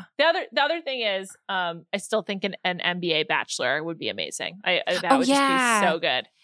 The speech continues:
Speaker 2: You've been saying that for a long time. I think that should happen, or any kind of professional athlete.
Speaker 1: Yeah. Well, they've kind of done it before, like Jesse Palmer, but just didn't count. He wasn't famous enough. They need
Speaker 2: Yeah.
Speaker 1: someone who's, like,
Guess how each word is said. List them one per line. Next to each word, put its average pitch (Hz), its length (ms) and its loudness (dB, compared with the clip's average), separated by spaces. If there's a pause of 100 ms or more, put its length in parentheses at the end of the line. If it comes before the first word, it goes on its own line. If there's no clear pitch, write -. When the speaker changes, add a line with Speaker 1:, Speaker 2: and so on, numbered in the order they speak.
(140)
Speaker 2:
You've 269 140 2
been 339 120 4
saying 320 200 4
that 311 140 4
for 269 100 2
a 240 60 6
long 226 320 4
time. 247 520 2
I 453 160 8
think 571 220 2
that 523 160 6
should 415 220 6
happen, 311 400 6
or 226 80 6
any 285 260 4
kind 370 240 2
of - 60 2
professional 247 480 0
athlete. 185 560 -2 (260)
Speaker 1:
Yeah. 160 280 0 (180)
Well, 233 260 2 (400)
they've 339 160 -4
kind 440 180 0
of 233 60 -6
done 175 160 -2
it 160 60 -10
before, 226 400 0
like 190 160 -2
Jesse 175 240 -6
Palmer, 170 340 -4
but 226 160 -6
just - 160 -14
didn't 359 200 -8
count. 160 280 -2
He 196 80 -4
wasn't 254 240 -4
famous 175 300 -6
enough. - 220 -4 (260)
They 294 100 2
need 320 200 2
Speaker 2:
Yeah. - 80 2
Speaker 1:
someone 370 240 0
who's, 330 180 -4
like, 208 300 0